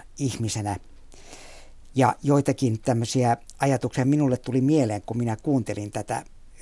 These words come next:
mitkä ehkä tuntuvat tutuilta, ää, kun olen itse kuunnellut monia kuolemassa olevia ihmisiä. Esimerkiksi ehkä tämä niinku taistelu ja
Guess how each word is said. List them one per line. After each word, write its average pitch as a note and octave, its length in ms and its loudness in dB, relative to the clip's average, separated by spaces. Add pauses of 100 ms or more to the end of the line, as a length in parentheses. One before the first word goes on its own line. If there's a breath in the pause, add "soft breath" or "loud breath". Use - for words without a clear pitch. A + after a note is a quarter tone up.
mitkä A#2+ 540 -2 (120)
ehkä A#2 320 -6
tuntuvat A2+ 720 -4 (320)
tutuilta, A2 640 -2 (1040 loud breath)
ää, G#2 520 0 (200)
kun C3 300 2
olen A#2+ 220 0
itse B2+ 320 0 (120)
kuunnellut A2+ 680 0
monia G#2 440 0 (200)
kuolemassa G2 640 -4 (200)
olevia G2+ 500 -6 (260)
ihmisiä. B2 600 -2 (1120 loud breath)
Esimerkiksi C#3+ 800 4 (120)
ehkä C3 280 0
tämä B2+ 320 4
niinku A#2+ 240 -4 (100)
taistelu A#2+ 720 2 (580)
ja A#2 280 2